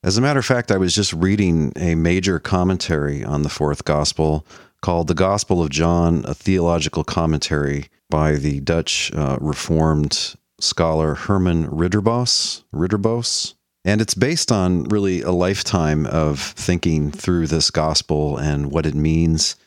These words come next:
And on page fifty-nine, he says that this reading just doesn't make sense in light of the rest of the book. And it sa-, he says it forces us to choose the reading of the later Greek manuscripts, which is the reading of the Latin and Syriac versions,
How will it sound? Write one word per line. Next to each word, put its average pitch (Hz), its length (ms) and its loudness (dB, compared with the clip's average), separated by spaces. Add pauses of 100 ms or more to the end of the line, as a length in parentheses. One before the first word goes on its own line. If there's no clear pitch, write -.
(520)
And 87 320 -2
on 98 200 0
page 120 280 -2
fifty-nine, 113 840 0 (180)
he 95 80 2
says 104 280 0
that 92 80 0
this 90 280 0
reading 98 340 2
just 87 300 0
doesn't 95 360 0
make 90 220 2
sense - 640 0
in 90 140 2
light 92 160 2
of 90 140 0
the 90 80 2
rest 92 260 -2
of 90 80 0
the 85 80 0
book. 107 380 -4 (160)
And 85 120 0
it 80 60 0
sa-, 87 240 0
he 92 160 0
says 92 220 0
it 90 100 -2
forces 98 400 0
us 95 160 0
to - 100 0
choose 92 360 0
the 85 100 0
reading 90 400 2
of 78 120 0
the 85 100 2
later 101 340 2
Greek 80 340 0
manuscripts, 78 800 0 (160)
which 82 220 0
is 78 100 -2
the 73 80 -2
reading 76 320 2
of 73 220 0
the 76 100 2
Latin 76 400 0
and 78 180 0
Syriac 90 600 0
versions, 69 640 -2